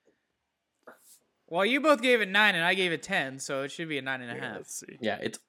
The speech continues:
Speaker 3: almost a perfect score.
Speaker 2: Oops.
Speaker 1: All right. Moving on. What's next? Sorry for the rush. I literally have, like,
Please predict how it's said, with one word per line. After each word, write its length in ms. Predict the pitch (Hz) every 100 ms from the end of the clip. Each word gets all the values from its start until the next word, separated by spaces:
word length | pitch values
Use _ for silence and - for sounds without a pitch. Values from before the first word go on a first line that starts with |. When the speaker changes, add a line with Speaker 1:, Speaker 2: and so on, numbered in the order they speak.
| _
Speaker 3:
almost 720 | 156 208 233 196 185 180 - - -
a 120 | 131
perfect 400 | - 135 123 110
score. 380 | - 104 - - _ _ _ _ _ _ _ _ _ _ _ _ _ _ _ _ _ _
Speaker 2:
Oops. 300 | - - - _ _ -
Speaker 1:
All 100 | 202
right. 320 | 226 190 127 - _ _ _ _ _ _ _ -
Moving 260 | 233 262 247
on. 280 | 220 156 151
What's 220 | 202 190
next? 440 | 151 127 - - -
Sorry 260 | 180 180 165
for 100 | 175
the 100 | 165
rush. 360 | 160 139 -
I 220 | 113 131 135
literally 440 | 143 139 139 139
have, 300 | 135 135 127
like, 400 | 127 120 - -